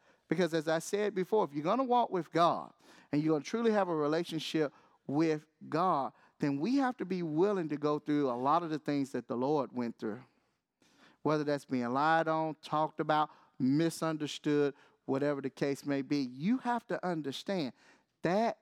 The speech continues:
comes with the package. It's just like when you go to your job and there's some things that you love about your job, but there's also some things that you don't like so much about your job. But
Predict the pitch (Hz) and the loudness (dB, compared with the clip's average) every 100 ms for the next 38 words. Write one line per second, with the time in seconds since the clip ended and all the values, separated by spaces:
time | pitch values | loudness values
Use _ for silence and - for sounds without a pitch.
0 | _ - - 175 165 160 156 - _ 143 | _ -10 -2 0 0 -2 -6 -16 _ 0
1 | 147 135 _ - 131 - - 113 - - | 0 0 _ -6 -6 -2 -4 -4 -12 -18
2 | - - - _ _ _ _ _ _ - | -14 -14 -14 _ _ _ _ _ _ 0
3 | 170 190 196 185 180 185 190 185 185 190 | 2 4 4 4 2 0 2 2 4 0
4 | 170 208 196 185 165 175 - 160 185 170 | 4 6 6 4 2 0 -2 -2 -2 0
5 | 165 180 170 180 196 196 202 - 190 214 | -2 0 2 4 4 4 4 2 0 4
6 | 208 220 208 - - - _ - 190 170 | 4 4 0 -12 -20 -20 _ 0 2 4
7 | 175 185 190 180 175 185 185 165 151 175 | 6 6 4 -2 0 0 0 -2 -4 -6
8 | 143 151 180 226 202 208 202 214 208 220 | -2 4 4 4 4 4 4 -2 0 -2
9 | 208 202 202 208 196 214 214 - - - | 2 2 2 0 4 6 6 2 -8 -20
10 | - _ _ 202 190 | -20 _ _ 4 4